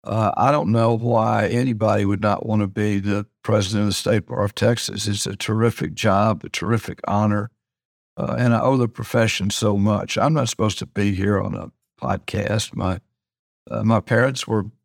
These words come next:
great people, uh, greatest generation people, both school teachers, essentially. My father wound up working for the government a little while. But they gave me and my sister everything, got us educated.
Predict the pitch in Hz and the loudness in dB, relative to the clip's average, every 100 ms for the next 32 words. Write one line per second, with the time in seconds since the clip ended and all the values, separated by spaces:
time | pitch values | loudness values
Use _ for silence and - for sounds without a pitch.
0 | _ _ 131 131 - 131 110 - 117 _ | _ _ 2 2 2 0 0 -2 -12 _
1 | _ - 87 87 - - 113 120 - 131 | _ -10 -6 -6 -6 2 2 2 0 2
2 | 120 123 123 120 - 131 120 127 123 - | 4 4 2 -2 -2 -2 -2 -4 -6 -10
3 | _ _ _ _ _ 117 123 - 139 139 | _ _ _ _ _ 2 2 2 0 0
4 | 117 110 101 104 95 95 - 123 113 104 | 2 2 2 -2 -4 -4 0 0 0 -2
5 | 104 107 98 - 113 110 104 101 101 101 | 0 0 0 2 4 4 4 2 2 0
6 | - 104 98 - - 98 98 95 113 104 | 0 -2 -2 -6 -10 -8 -2 2 4 2
7 | - 90 - - 50 50 - _ _ _ | 0 -4 -4 -8 -8 -8 -14 _ _ _
8 | _ _ _ _ 123 113 113 110 110 104 | _ _ _ _ -4 2 2 4 2 2
9 | 113 120 120 117 113 113 139 117 113 113 | 4 4 4 2 -2 -2 0 2 2 0
10 | 107 110 123 123 110 107 101 98 110 113 | -2 -2 -2 0 0 2 0 0 0 -2
11 | - 104 104 | 0 0 0